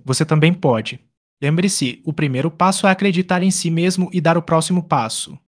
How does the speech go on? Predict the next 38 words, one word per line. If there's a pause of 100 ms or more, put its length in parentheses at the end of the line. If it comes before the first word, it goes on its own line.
(140)
Conclusão:
agora
que
você
já
explorou
como
usar
suas
habilidades
para
ganhar
mais
dinheiro, (120)
é
hora
de
agir. (380)
Lembre-se,
cada
um
de
nós
possui
talentos
únicos
e,
ao
identificá-los
e
aplicá-los,
você
pode
abrir
portas
para
novas
oportunidades.